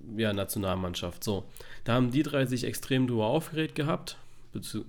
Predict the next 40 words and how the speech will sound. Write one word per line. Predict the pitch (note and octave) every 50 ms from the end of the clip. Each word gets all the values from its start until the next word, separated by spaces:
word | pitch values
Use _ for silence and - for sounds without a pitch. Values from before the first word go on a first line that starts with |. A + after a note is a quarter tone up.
| G2 F2 F2
der | F#2+ F#2+ E2+
eine | F#2 G2 F#2 F2+
mehr, | F#2+ G2+ G#2 G#2
der | G2 F#2+ F2+
andere | F#2 F#2+ F#2 F2 E2+
weniger. | F2+ G#2+ B2+ C3+ B2+ A#2
Ich | A2 -
glaub, | G#2+ G#2 F#2+ F#2+
Boateng | - F#2+ F#2 F#2 - - G#2+ A2
ist | G#2+ - -
momentan | G#2 G2+ G2 - G2 G2
eh | - - B2+ C3+
alles | C#3 C3 B2+ A#2
egal | C3+ B2+ A#2 A#2 A#2 A#2+ A#2+
und | A2 G#2
das | G2+ - -
war | - F#2+ F#2 F#2+
ihm | G2+ F#2+ F2+ F2+ F2+ G2 F#2+ - - - - - -
vor | - - - G2+
einem | G#2 G2 F#2+
Jahr | F#2+ G2 G2 F2+ -
auch | - C3 C#3
schon. | - - C#3+ C#3 C#3 C#3 - - - - - - - - - - - - - - -
<laughs> | - C3+ - - - - - - C3+ - - - - - - - -
Aber, | C3 B2+ B2+ B2 B2 - - - - - - - - B2+ A#2+
weißt | C#3+ D3+ D3+ -
du, | F3+ E3+ D3+ C#3 C3 C3 A#2+ A2 A2 -
den, | - A#2 A#2 C3+ D3 C#3 C3 C#3 -
oder | C3 B2 A#2 A#2+ B2 A2+
Hummels | C3 D#3+ E3 D#3 D3 D3
und | - C3 B2
Müller | C3 C3+ C3 B2
hat | A#2 -
es | A#2 G#2+
ja | A#2 A2
wirklich | G#2 G#2+ G#2+ - G2
gejuckt | - - G2 F#2+ F#2+ -
gehabt. | - F#2+ F2 F2 F2 - - - - - - - -
Und | A2+
dann, | A#2 A#2 B2 C3